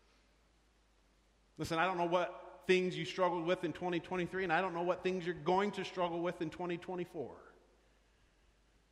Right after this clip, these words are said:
You may be walking through financial things. You may be walking through relational things. You may be walking through health things. I don't know.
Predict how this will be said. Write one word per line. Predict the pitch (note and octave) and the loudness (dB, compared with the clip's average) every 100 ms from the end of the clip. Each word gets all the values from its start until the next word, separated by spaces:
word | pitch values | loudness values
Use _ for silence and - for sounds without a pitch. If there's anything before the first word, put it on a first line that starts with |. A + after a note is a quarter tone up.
| _ _ _ _ _ _ _ _ _ _ _ _ _ _ _ A#2 | _ _ _ _ _ _ _ _ _ _ _ _ _ _ _ -6
You | |
may | C#3 C3+ | -2 -2
be | |
walking | C3 C3 D3 D#3 C#3+ | 0 0 0 -2 -4
through | D3+ D3+ D3+ - - - - _ _ _ _ _ _ _ - | -2 -2 -2 -8 -18 -20 -20 _ _ _ _ _ _ _ -4
financial | B2+ B2+ D#3+ F3 E3 | -2 0 -2 -2 -6
things. | F3 E3+ E3+ E3+ | -4 -2 -2 -4
You | B2 | -6
may | A2+ | -8
be | A2+ | -8
walking | A2 B2 B2+ B2 B2 | -6 -6 -6 -8 -10
through | B2+ C3+ C3+ C3 B2 - - - | -8 -6 -4 -6 -8 -14 -20 -8
relational | A#2 C3+ F3 E3+ E3+ E3+ | -2 2 0 0 -4 -4
things. | F3 E3+ F3 F3 - | -2 -2 -2 -6 -6
You | A#2+ | -6
may | B2 | -6
be | B2 | -6
walking | B2 D3 - D#3 | -6 -6 -6 -10
through | D#3+ D#3 | -8 -8
health | D#3+ C#3 - | -6 -8 -10
things. | G2+ E2+ - - - _ _ _ _ _ _ _ | -16 -16 -20 -20 -20 _ _ _ _ _ _ _
I | D3 | -4
don't | G#3 | -2
know. | G#3+ G3+ | 0 -2